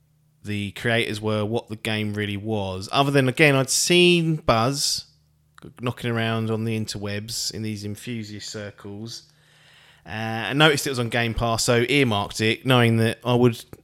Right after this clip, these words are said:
you know, quite enjoy a proverbial palate cleanser to come down the pipe, and this was, you know, that, that this fit the bill absolutely. I will, I will read off some of the description, not all of it, 'cause it's a big one again,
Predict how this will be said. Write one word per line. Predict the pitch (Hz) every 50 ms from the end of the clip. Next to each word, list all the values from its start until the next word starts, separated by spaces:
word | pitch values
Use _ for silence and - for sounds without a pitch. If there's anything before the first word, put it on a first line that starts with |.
| _
you | - - 214
know, | 139 131 143 151 151 - _ _ _ _ - 143 -
quite | - 151 147 127
enjoy | 139 127 120 127 120 117 117 117 117 113 - _ _ _ _ _ _ _ _ _
a | - 113 113 113 113 _ _ _ - -
proverbial | - 123 110 117 113 113 107 107 110 104 104 104
palate | 104 - - 120 107 101 - -
cleanser | - 107 104 101 98 101
to | -
come | - - 110 104 101
down | 101 101
the | 101 98
pipe, | - - 104 92 92 90 -
and | - 90 98 98 98 - - -
this | 87 101 - - -
was, | - - - - - - - - _ _ _ _ _ _ -
you | 95
know, | 87 85 98
that, | 98 - -
that | - 87 - -
this | 101 104 -
fit | - - - - -
the | -
bill | - 107 101 98 98 92 - _ _ _ - - - - _ _ _ _ -
absolutely. | 113 - - - - 101 101 107 107 - - 82 82 80 92 101 - _ _ _ _ _ _ -
I | 107 -
will, | 151 156 170 175 170 160 160 156 151 - - - _ _ _ _ _ _ _ _ -
I | - 143
will | 156 151 151
read | 147 160 175 185 180 165
off | 180 160 131 107 98 - - - - - - - - - _ _ _ _ _ _ _ _ _ _ _ - -
some | - - - 131 131
of | 127 120
the | 110 120 113 110
description, | 107 - 110 - - 127 - - - - 104 110
not | 127 139
all | 135 120
of | 101
it, | 101
'cause | - 104
it's | 98 104
a | 101
big | 113 117 107
one | 107 101 95
again, | 92 92 95 92 95 95 101